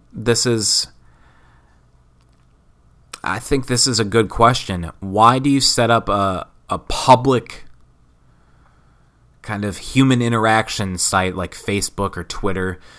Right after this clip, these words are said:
You choose to participate, you follow all kinds of people, you add your little friends and family on Facebook, and then all you do is make comments and posts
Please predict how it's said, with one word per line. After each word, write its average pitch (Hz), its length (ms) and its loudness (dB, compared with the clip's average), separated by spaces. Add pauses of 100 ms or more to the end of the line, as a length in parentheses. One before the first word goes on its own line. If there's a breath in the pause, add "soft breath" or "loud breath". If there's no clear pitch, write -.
(240 soft breath)
You 90 180 -4
choose 113 360 0
to - 100 -6
participate, 98 840 -4 (240 soft breath)
you - 100 -12
follow 107 400 6
all 104 140 4
kinds 101 320 -2
of 98 80 -8
people, 104 320 -2
you 92 200 -4
add 113 300 0
your 113 100 -2
little 117 200 0
friends 113 580 0
and 104 160 -6
family 113 400 0
on 107 160 -2
Facebook, 107 640 -2 (420 loud breath)
and 127 240 0
then 127 320 -2 (200)
all 139 320 4
you 135 280 2
do 107 720 0 (440 soft breath)
is 104 220 -4
make 107 500 -4 (540)
comments 123 600 2
and 107 320 -8
posts - 680 -2